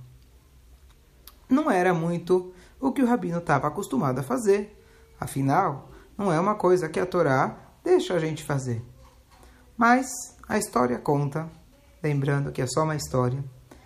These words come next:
o rabino não sabia direito como caçar.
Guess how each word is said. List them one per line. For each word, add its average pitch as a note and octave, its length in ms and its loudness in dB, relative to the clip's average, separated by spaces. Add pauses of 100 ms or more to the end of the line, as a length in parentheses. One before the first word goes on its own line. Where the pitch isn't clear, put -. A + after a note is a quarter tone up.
(380)
o C4 60 2
rabino B3 380 4
não B3 100 6
sabia B3 380 0
direito D#3 440 0
como C#3+ 480 0 (320)
caçar. A#2+ 560 -2